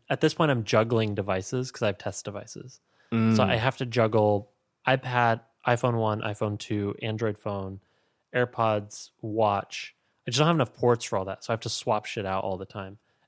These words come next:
Speaker 1: And that's where this would be more useful, I suppose. But again, it's just like, just plug it in. <laughs>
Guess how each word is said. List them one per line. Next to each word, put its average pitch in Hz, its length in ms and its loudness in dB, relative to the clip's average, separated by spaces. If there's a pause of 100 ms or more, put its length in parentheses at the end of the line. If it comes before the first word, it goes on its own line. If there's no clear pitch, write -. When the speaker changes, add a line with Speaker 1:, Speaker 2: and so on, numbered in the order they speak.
(100)
Speaker 1:
And 120 160 2
that's 131 260 4
where 131 120 4
this 117 180 0
would 110 120 -2
be 107 300 -2 (200)
more 135 220 0
useful, 147 460 -2
I 139 100 0
suppose. 139 540 -4
But - 340 -8 (580)
again, 131 520 2
it's - 120 -8
just - 180 -4
like, 147 300 -2
just - 160 -14
plug 113 220 -4
it 101 80 -2
in. 104 300 -2
<laughs> - 60 -20